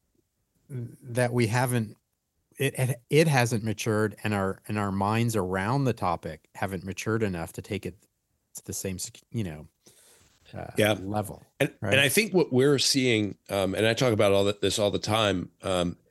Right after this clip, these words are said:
Speaker 2: you know, i-, if you wanna m-, wanna make yourself, um, y-, sort of start to climb the curve on, on being more secure, right?
Speaker 1: Mm-hmm.
Speaker 2: Think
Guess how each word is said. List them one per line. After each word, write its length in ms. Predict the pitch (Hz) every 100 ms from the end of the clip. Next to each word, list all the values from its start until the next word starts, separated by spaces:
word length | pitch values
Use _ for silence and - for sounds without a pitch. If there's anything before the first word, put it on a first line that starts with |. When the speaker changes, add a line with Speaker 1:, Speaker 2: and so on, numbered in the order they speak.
| _ _ _ _ _ _ _ _ -
Speaker 2:
you 80 |
know, 220 | 110 110 113
i-, 120 | 135 -
if 360 | 120 110 - -
you 500 | 104 110 107 101 - _ _
wanna 400 | 110 123 135 127 - -
m-, 80 | 135
wanna 200 | 135 165
make 220 | 160 143 135
yourself, 560 | 104 127 110 101 - - _ _
um, 340 | - 98 90 - _ _ -
y-, 120 | - 131
sort 220 | - 131
of 60 | 98
start 380 | - - 135
to 60 | 117
climb 320 | - 123 110
the 80 | 107
curve 400 | - 113 104 95
on, 320 | 95 90 87 -
on 300 | 95 90 - -
being 320 | 104 95 92
more 320 | 90 90 90
secure, 640 | - 101 - 95 101 127 - -
right? 200 | 104 113
Speaker 1:
Mm-hmm. 180 | 113 139 - - -
Speaker 2:
Think 240 | 160 175